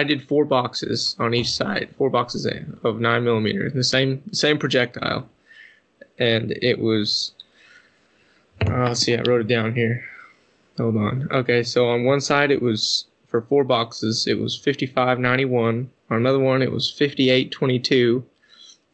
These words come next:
On another one, it was fifty-eight twenty-four. And then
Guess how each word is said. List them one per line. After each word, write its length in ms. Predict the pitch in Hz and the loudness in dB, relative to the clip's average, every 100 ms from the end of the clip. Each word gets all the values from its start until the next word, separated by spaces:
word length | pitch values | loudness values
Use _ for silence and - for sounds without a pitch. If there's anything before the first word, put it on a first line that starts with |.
| - | -4
On 80 | |
another 240 | 104 135 160 | 0 2 4
one, 220 | 135 135 | 2 2
it 100 | 131 | 0
was 160 | 117 110 | 0 -2
fifty-eight 580 | - 143 - 123 113 - | -2 -2 2 2 2 0
twenty-four. 880 | 131 117 113 - 175 131 113 113 - _ _ _ _ - | -2 0 0 2 4 6 2 0 -6 _ _ _ _ 0
And 180 | 131 | 2
then 380 | 135 127 123 123 | 4 2 0 -4